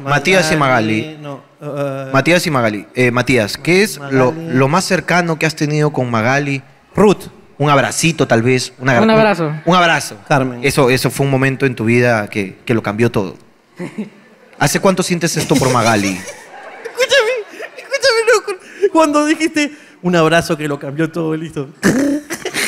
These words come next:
Speaker 1: No, es que él está
Speaker 2: Porque
Speaker 1: enamorado.
Speaker 2: es que está enamorado,
Speaker 1: Pero es que
Speaker 2: pues.
Speaker 1: quiero averiguar desde cuándo. ¿Hace
Speaker 2: ¿Desde
Speaker 1: cuánto estás
Speaker 2: cuándo?
Speaker 1: enamorado de Magali?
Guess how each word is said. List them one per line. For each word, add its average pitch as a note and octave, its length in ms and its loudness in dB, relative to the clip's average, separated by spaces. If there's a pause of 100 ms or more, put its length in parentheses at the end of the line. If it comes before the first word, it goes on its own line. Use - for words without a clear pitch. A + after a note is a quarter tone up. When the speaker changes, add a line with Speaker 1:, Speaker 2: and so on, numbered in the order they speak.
(720)
Speaker 1:
No, A#3 220 4
es D#3+ 80 0
que G3+ 80 0
él A#3 80 2
está A#3+ 120 2
Speaker 2:
Porque D4+ 40 4
Speaker 1:
enamorado. C#4 380 4
Speaker 2:
es F4 60 4
que D4+ 40 4
está A#3 140 2
enamorado, D4+ 420 4
Speaker 1:
Pero D4 120 4
es - 40 2
que - 80 -2
Speaker 2:
pues. C#4+ 60 -2
Speaker 1:
quiero B3+ 140 4
averiguar A3 260 4
desde F#3 200 -2
cuándo. D3 280 -2
¿Hace E3+ 160 -2
Speaker 2:
¿Desde F#3 80 2
Speaker 1:
cuánto A#3+ 160 2
estás G3+ 100 4
Speaker 2:
cuándo? C#3+ 140 0
Speaker 1:
enamorado D3+ 360 4
de C#3+ 100 0
Magali? G2+ 440 -4